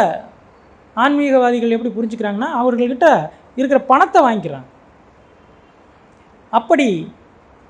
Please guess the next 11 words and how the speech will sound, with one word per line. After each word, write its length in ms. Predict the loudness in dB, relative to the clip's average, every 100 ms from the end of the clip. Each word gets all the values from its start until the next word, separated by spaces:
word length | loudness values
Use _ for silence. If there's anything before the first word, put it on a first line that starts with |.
| -4
நீங்கள் 320 | -2 0 0
ஒரு 180 | 0 -2
சீடனிடம் 680 | -2 -2 0 0 0 -2 -2
இருந்து 340 | -2 -2 -4 -6 -10 -20 _ _ _ _ _ _ _ _ -20 _ _ _ -20 -20 _ -10
ஞானத்தை 540 | -2 0 2 0 -2 -6
தருவதாக 560 | -2 -2 -2 -2 -2 -2 -6
சொல்லி 380 | -10 -8 -10 -14 -20 -20 -20 -20 -20 -20 _ _ -6
பணத்தை 460 | -2 -2 -2 -6 -6
பெற்றால் 520 | -8 -10 -8 -10 -10 -18 -20 -20 _ _ _ _ _ _ _ _ _
நீங்கள் 420 | -2 0 0 -2 -2
பெறுவது 500 | -2 0 2 0